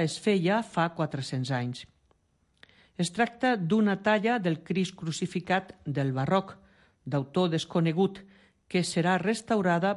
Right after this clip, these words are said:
pel Museu Comarcal de la Noguera per la restauradora Mireia Canyadell. Les bones relacions i la col·laboració entre el rector, mossèn Joan Pujol,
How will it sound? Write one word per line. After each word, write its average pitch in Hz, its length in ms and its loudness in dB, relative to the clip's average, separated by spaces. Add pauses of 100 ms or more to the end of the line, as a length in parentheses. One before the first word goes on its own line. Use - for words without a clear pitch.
pel 160 160 0
Museu 165 480 0
Comarcal 185 680 0
de 165 140 0
la 139 80 0
Noguera 165 460 2 (520)
per 165 160 2
la 147 220 2
restauradora 160 1040 0
Mireia 151 680 0
Canyadell. 139 760 2 (1120)
Les 156 180 0
bones 170 300 2
relacions 208 680 2
i 196 80 2
la 160 120 2
col·laboració 139 680 0
entre 143 280 0
el 135 100 0
rector, 202 500 2
mossèn 139 380 -2
Joan 151 240 0
Pujol, 156 380 2